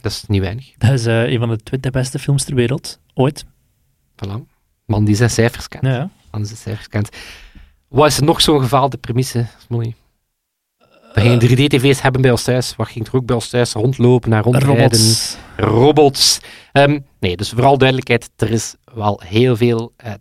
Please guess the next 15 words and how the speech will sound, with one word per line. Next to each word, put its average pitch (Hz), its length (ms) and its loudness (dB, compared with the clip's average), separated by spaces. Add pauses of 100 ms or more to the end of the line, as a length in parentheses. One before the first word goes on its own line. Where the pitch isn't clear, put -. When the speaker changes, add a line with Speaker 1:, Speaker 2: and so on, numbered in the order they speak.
Speaker 1:
toegepaste 139 800 0 (120)
robotica, 120 800 0 (200)
Speaker 2:
Mhm. 107 120 -2
Speaker 1:
logistiek 110 320 2
en 101 80 -2
andere. 110 420 2
Bon, 98 260 0 (360)
er - 120 -8
is 113 100 -2
automatisatie, 104 1000 -8
eh, 104 100 -18 (120)
ook 110 140 -14
op 104 100 -2
dat 135 120 2
vlak. 160 220 0